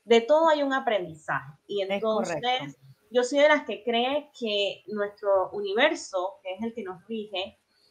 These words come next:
Speaker 1: es un universo justo. Y entonces, en base a lo que nosotros vamos cose-, de-, sembrando,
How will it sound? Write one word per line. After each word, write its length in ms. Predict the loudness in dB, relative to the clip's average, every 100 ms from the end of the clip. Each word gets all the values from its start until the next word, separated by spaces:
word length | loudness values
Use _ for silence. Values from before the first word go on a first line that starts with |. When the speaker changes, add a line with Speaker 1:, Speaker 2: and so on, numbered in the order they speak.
| _
Speaker 1:
es 100 | 0
un 160 | 2 2
universo 480 | -2 -2 -2 -6 -8
justo. 540 | -6 -6 -6 -10 -8
Y 80 | -6
entonces, 440 | -4 -4 -4 -4
en 220 | -2 -2 -2
base 240 | -2 -2
a 60 | -4
lo 100 | -4
que 80 |
nosotros 340 | -6 -8 -10 -6
vamos 360 | -4 -4 -4
cose-, 260 | -4 -6 -8 -12
de-, 120 | -12 -10
sembrando, 840 | -8 -6 2 2 2 0 -4 -4